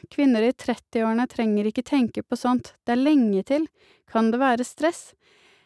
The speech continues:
Jeg kan fortsatt si til en på førtiåtte år at ulike symptomer har mest sannsynlig med at hun snart kommer i overgangsalderen.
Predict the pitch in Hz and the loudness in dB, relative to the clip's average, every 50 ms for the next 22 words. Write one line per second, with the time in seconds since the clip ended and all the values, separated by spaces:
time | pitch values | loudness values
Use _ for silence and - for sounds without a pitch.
0 | _ - 220 233 - 269 - - 262 - - 311 311 - _ - - - 247 226 | _ -2 0 2 2 2 2 2 0 0 0 0 0 -2 _ -14 -6 -2 0 2
1 | 233 240 - - 285 262 - 226 220 208 208 202 - 233 226 - 240 - 254 - | 2 0 0 0 -2 -2 0 0 0 2 0 0 -2 -4 -4 -4 -4 -4 -4 -4
2 | - 277 - - _ - 233 233 233 247 269 320 320 - _ - - _ - - | -4 -4 -4 -6 _ -4 0 2 2 4 2 2 0 -2 _ -20 -20 _ -4 -2
3 | 208 226 - - - - 285 285 262 233 220 220 220 - - 254 - - 269 247 | -2 -2 -2 -4 -4 0 2 2 4 2 2 0 -2 -2 -2 -4 -2 -2 -4 -6
4 | - - - 254 226 220 214 220 233 254 285 311 294 - - 240 233 240 247 240 | -6 -8 -4 -2 -2 0 2 2 2 2 2 2 0 0 0 2 2 4 4 2
5 | 240 - - - 285 277 - - 247 226 220 214 220 226 233 247 247 233 220 220 | 2 0 0 0 0 0 2 0 0 0 2 2 2 2 2 2 4 4 4 2
6 | 226 247 - - 262 240 - - 226 220 226 - - - 233 208 196 202 214 220 | 2 0 0 -2 -4 -4 -2 -2 0 0 0 -2 -2 -2 0 0 2 2 2 2
7 | 226 220 202 202 196 196 185 180 190 - - 208 190 190 190 196 196 202 220 | 2 0 0 -2 -2 0 0 0 0 -2 -4 -4 -4 -4 -4 -4 -4 -4 -4